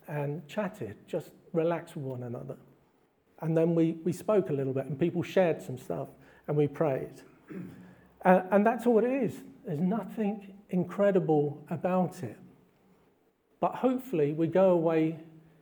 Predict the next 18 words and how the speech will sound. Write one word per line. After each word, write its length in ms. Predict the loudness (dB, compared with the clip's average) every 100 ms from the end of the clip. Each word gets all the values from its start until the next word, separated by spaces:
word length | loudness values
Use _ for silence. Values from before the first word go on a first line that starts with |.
| _ _ 4
feeling 400 | 6 6 2 0
encouraged. 640 | -2 -6 -10 -14 -16 -20 -4
Hopefully 340 | -4 -2 -2
we 140 | 0 0
go 180 | 2
away 300 | 2 2 0
feeling 400 | 0 4 4 4
that 120 | -2 -2
we're 100 | -4
not 180 | -4 -4
on 120 | -4
our 240 | -2 -2
own. 300 | -2 -4 -10 -16 -20 -20 -20 -20 -20 -20 -20 _
Hopefully 760 | 6 6 4 4 6 4 2 -6 -14 -20 -20 _ _
someone's 360 | 4 6 6 2
prayed 360 | 4 4 4
for 80 | 0
somebody 600 | -4 -4 -4 -4 -6 -8